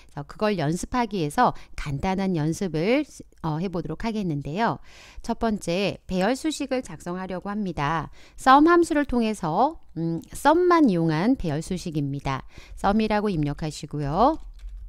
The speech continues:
그 다음 첫 번째, 어, "성별에 가서 남자입니까?" 라고 조건을 작성하려고 합니다. 그래서 범위를 비이부터 비육까지 선택하시고 여기 있는 데이터가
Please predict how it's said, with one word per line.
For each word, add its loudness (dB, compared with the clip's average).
그 -12
다음 -4
첫 -6
번째, -2
어, 2
"성별에 6
가서 6
남자입니까?" 0
라고 -2
조건을 -4
작성하려고 -10
합니다. -10
그래서 -6
범위를 0
비이부터 2
비육까지 -6
선택하시고 -8
여기 2
있는 6
데이터가 -2